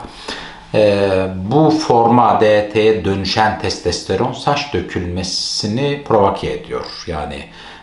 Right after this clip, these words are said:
D H T bu anlamda saç dökülmesi üzerinde etkili olduğu ve buna sebep olduğu artık bilinen bir gerçek. E, dolayısıyla testosteronu bu forma, bu aktif forma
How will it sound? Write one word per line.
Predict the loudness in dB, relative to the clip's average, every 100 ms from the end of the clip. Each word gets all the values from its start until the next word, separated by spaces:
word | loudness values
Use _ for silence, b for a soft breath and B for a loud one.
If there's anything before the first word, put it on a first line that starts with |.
| -2
D | 0 2
H | 0
T | -2 2
bu | 2
anlamda | 2 0 -2 -2 0 0
saç | 0 -4 -4
dökülmesi | -8 -8 -8 -6 -6
üzerinde | -4 -4 -4 -2 -2 -2 -6 B B B B 0
etkili | 0 0 2 4
olduğu | 6 4 4 2
ve | 2
buna | 2 0
sebep | 0 0 2 2
olduğu | 2 2
artık | 0 0 -6 -6
bilinen | -6 -2 -2 -2 -4
bir | -6 -6 -4
gerçek. | -4 -4 -4 -4 -6 B B B B B _
E, | 2 2 4
dolayısıyla | 2 2 0 -2 -2 -2
testosteronu | -6 -6 -6 -4 -2 -2 -2 -4 -4
bu |
forma, | -2 2 2 2 0
bu | 0
aktif | 0 -4 -10
forma | 0 0 2 2 2 -2